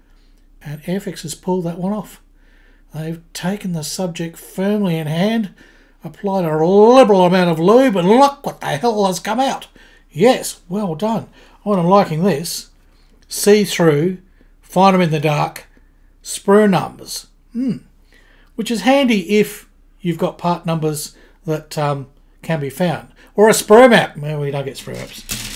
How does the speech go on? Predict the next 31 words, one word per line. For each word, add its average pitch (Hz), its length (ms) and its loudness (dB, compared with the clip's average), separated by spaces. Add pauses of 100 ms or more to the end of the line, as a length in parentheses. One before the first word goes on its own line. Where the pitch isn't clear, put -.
(180)
This 160 140 -6
is 143 100 -6
Airfix, 143 400 -4
you 139 60 -8
don't 143 120 -4
get 143 120 -8
sprue 135 180 -10
maps. 147 160 -12
Now 165 120 0
look 202 120 -2
at 165 60 -4
this. - 300 -4 (1040)
The 165 180 0
interior 175 840 -2 (600)
has 139 260 -8
detail. - 420 -12
Oh, - 140 -16
not 131 180 -18
much. - 360 -20 (1000)
But 123 120 -20
there's 135 140 -12
some. 147 240 -10
It's - 120 -18
crisp - 220 -12
and 131 100 -16
clean. 160 300 -10 (840)
Tailplane. 165 580 -2 (1600)
It's - 100 -20
looking 120 160 -20
quite 131 240 -16
good. 220 260 -10